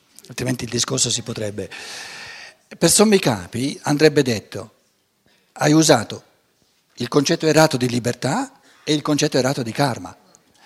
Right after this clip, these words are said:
Quindi hai detto l'opposto di ciò che è il karma e l'opposto di ciò che è la libertà. Però adesso lo spiego minimamente. Il karma non è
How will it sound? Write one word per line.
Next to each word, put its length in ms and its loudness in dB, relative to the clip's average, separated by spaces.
Quindi 240 2
hai 100 6
detto 240 6
l'opposto 560 4
di 80 0
ciò 120 -2
che 100 -2
è 40 2
il 60 -4
karma 320 -4
e 20 0
l'opposto 340 -2
di 60 -4
ciò 80 -6
che 100 -8
è 20 -6
la 60 -8
libertà. 460 -16
Però 140 2
adesso 240 2
lo 80 6
spiego 320 0
minimamente. 600 -6
Il 200 0
karma 720 -2
non 440 2
è 480 2